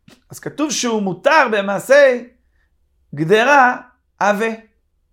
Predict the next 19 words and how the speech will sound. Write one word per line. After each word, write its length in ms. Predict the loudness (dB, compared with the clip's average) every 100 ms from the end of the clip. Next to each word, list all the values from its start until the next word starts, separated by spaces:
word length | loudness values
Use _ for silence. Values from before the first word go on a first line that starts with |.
| _ _ _ _ _ _ _ _ _ _ -10
למה? 420 | -2 0 0 -6 -12 _ _ _ _
והוא 280 | 0 2 2
מתבשיל, 840 | -2 -8 -2 -2 -2 -10 -14 -20 _ _ _ -8
והוא 120 | -4
מתבשיל 720 | -4 -2 -4 -4 -8 -8 -4
נדר. 300 | -2 2 2 0 -16 _ _ _ _ _ _ _ -14
אמר 300 | -2 0 2
אביי, 380 | 2 0 0 0
היי 220 | 0 -2
תנא, 320 | -2 -2 0 -4
כל 240 | -4 -6 -4
מידי 200 | -4 -4
דמתאכל 680 | -6 -4 -2 0 0 0 0
בי 160 | 0
ריבתא, 560 | -2 -6 -6 -2 0 -2 -6 _ _
שיכול 300 | -10 -2 0
לאכול 280 | 0 0 0
עם 120 | 0
לחם 320 | 0 0 0